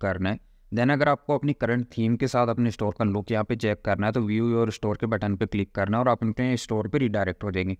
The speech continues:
तो डिफॉल्ट थीम के साथ कुछ इस तरीके से हमारा स्टोर यहाँ पे दिखने को हो रहा है। अब इसका लुक है, वो हमें चेंज करना है। तो लुक चेंज करने के लिए, कस्टमाइज करने के लिए जो सबसे पहली बेसिक स्टेप है, वो है एक अच्छी थीम चूज़ करना। By default ये वाली थीम यहाँ पे Shopify पे इंस्टॉल मिलती है, but हमें ये थीम यूज़ नहीं करनी है।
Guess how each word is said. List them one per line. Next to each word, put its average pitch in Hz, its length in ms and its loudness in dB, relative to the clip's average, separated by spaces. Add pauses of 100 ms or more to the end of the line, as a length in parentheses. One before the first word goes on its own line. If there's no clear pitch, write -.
(320)
तो 143 60 0
डिफॉल्ट 135 480 0
थीम 143 160 0
के 143 80 2
साथ 143 120 -2
कुछ - 320 -4
इस 120 140 -2
तरीके 127 320 2
से 131 120 -2
हमारा 117 300 2
स्टोर 110 320 -2
यहाँ 107 180 0
पे 107 120 -4
दिखने 104 360 0
को 104 140 0
हो 98 80 0
रहा 104 120 0
है। 147 60 -6 (400)
अब 120 220 2
इसका 113 380 0
लुक 123 300 2
है, 120 80 2
वो 120 140 0
हमें 120 200 0
चेंज 107 260 0
करना 95 240 0
है। 104 60 -2
तो 117 80 0
लुक 123 240 -2
चेंज 123 220 2
करने 113 280 0
के 107 80 -4
लिए, 139 200 2
कस्टमाइज 113 480 0
करने 104 220 0
के 107 60 0
लिए 127 100 2
जो 135 100 0
सबसे 127 280 -4
पहली 110 360 0
बेसिक 107 360 -2
स्टेप - 340 -2
है, 110 60 0
वो 101 260 -2
है 110 140 0
एक 110 240 -4
अच्छी 120 280 -2
थीम 98 320 -2
चूज़ 92 240 -2
करना। 95 220 -2 (360)
By 117 180 4
default 135 340 0
ये 123 100 4
वाली 123 200 2
थीम 113 300 0
यहाँ 110 120 2
पे 113 120 -2
Shopify 107 540 -2
पे 110 100 0
इंस्टॉल 107 380 -2
मिलती 101 260 0
है, 110 60 0
but 110 140 -2
हमें 110 160 0
ये 107 160 2
थीम 104 260 0
यूज़ 104 300 0
नहीं 98 180 -2
करनी 98 320 0
है। 113 100 -2